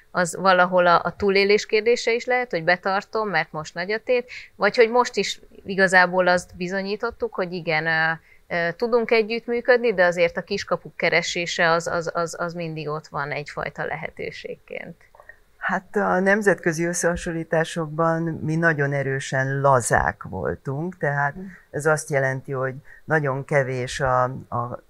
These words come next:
Speaker 2: a társadalomban a konszenzuson alapuló norma, tehát amit, ö, tulajdonképpen az állampolgároknak egy nagyon jelentős része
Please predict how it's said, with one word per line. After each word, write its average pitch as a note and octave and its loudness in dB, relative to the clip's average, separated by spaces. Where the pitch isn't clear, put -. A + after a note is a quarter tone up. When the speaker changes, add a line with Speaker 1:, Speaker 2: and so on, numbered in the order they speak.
Speaker 2:
a A#2+ -2
társadalomban B2+ 0
a - -6
konszenzuson B2 -2
alapuló A#2+ -4
norma, A#2+ 4
tehát C3+ 0
amit, C3 -4
ö, C3+ -2
tulajdonképpen B2 0
az A#2 2
állampolgároknak A2 0
egy A#2 -4
nagyon A#2+ -2
jelentős F2 -2
része G2 -2